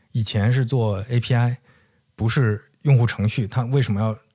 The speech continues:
专门在to B之外要做一个to C？它就是想让大家去试嘛，试出各种的 bad case，下个版本我全都给你解决。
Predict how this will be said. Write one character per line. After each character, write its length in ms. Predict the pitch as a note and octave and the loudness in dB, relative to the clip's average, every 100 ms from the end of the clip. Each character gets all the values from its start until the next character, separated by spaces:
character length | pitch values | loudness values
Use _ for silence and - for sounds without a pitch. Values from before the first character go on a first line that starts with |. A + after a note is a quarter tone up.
| _ _ F#2 - | _ _ -18 -2
专 140 | C3+ | 2
门 80 | B2+ | 4
在 140 | B2 | 4
to 160 | A#2 C#3+ | 2 2
B 140 | B2+ | 2
之 100 | A#2 | 2
外 220 | C3 B2+ G2+ | 2 2 0
要 100 | A2 | 0
做 160 | B2 | 0
一 80 | G#2+ | 0
个 60 | G#2+ | -2
to 180 | - | -2
C？ 240 | G#2 G2+ G2+ _ - | -2 -2 -4 _ -8
它 120 | F3+ | -6
就 180 | B3+ F3+ | -2 -2
是 80 | |
想 160 | A2 F#2+ | -2 -2
让 100 | G#2 | -2
大 120 | B2 | 0
家 100 | B2+ | 0
去 140 | C3+ D3+ | 0 0
试 240 | - F#3 | 0 -2
嘛， 60 | G#2+ | -2
试 260 | - - | -4 -2
出 240 | D3 - D#3 | -2 0 -4
各 180 | - D#3+ | -2 -2
种 120 | G2 | -2
的 80 | F#2+ | -4
bad 220 | B2 C#3+ | -4 -4
case， 320 | - C#3 - - _ - | -2 -4 -6 -12 _ -16
下 240 | - G3+ | -8 0
个 80 | C3+ | 0
版 180 | G#2 A#2 | 2 0
本 200 | G2 A#2 | 0 -2
我 80 | F#2+ | -4
全 180 | - | -2
都 60 | C#3+ | 0
给 120 | D#3+ | 2
你 80 | F3+ | 0
解 140 | A#2 | 0
决。 220 | F#2 G2 | -4 -4